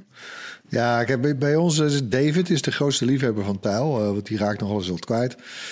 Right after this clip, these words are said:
Eh, en die heeft echt zo'n beetje alles, eh, wat los en vast zit in zijn huis. Daar heeft hij zo'n Tile aan geknoopt. Maar, eh, en die heeft ook laatst die smart tags, eh, getest. En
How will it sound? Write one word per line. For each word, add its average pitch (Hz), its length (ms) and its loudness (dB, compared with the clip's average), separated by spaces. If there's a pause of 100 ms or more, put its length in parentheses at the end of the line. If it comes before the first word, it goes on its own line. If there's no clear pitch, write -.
(280)
Eh, 101 560 -2
en 110 80 -4
die 107 200 2
heeft 110 200 -2
echt 110 200 -6
zo'n - 120 -4
beetje 107 300 0
alles, 113 440 -2
eh, 110 60 0
wat 104 120 0
los 110 200 0
en 107 100 -2
vast 113 200 -2
zit 110 140 -2
in 110 100 0
zijn 104 140 0
huis. 101 320 -2 (280)
Daar 120 120 -2
heeft 120 140 -2
hij 160 100 2
zo'n 151 240 -2
Tile 139 400 -2
aan 113 220 -2
geknoopt. 104 500 -4
Maar, 113 240 0 (680)
eh, 127 240 0
en 127 360 -4
die 156 120 4
heeft 170 160 0
ook 160 100 2
laatst 156 240 2
die 156 80 2
smart 156 400 0
tags, 104 380 0
eh, 95 200 -2
getest. - 480 -6 (140)
En 110 320 -4